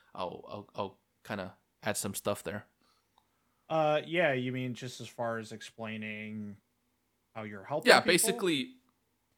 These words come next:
Speaker 2: I
Speaker 1: Yeah, yeah, yeah, like
Speaker 2: I, I honestly, like, like, uh, I don't know how much more I can add. Uh, like I said, you're, you're this
Speaker 1: <laughs>
Speaker 2: magical builder,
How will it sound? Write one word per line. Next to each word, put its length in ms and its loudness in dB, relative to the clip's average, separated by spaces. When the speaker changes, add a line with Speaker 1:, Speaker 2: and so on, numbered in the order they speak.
Speaker 2:
I 60 -14
Speaker 1:
Yeah, 160 8
yeah, 140 12
yeah, 140 8
like 260 2
Speaker 2:
I, 400 -20
I 200 -10
honestly, 480 -2
like, 340 -2
like, 200 -8
uh, 340 -6
I 40 -14
don't 220 -4
know 180 0
how 100 -4
much 220 -8
more 140 -4
I 20 -6
can 180 -10
add. 360 -6
Uh, 120 -4
like 180 -4
I 80 -8
said, 240 2
you're, 140 0
you're 220 0
this 180 0
Speaker 1:
<laughs> 120 10
Speaker 2:
magical 560 6
builder, 680 2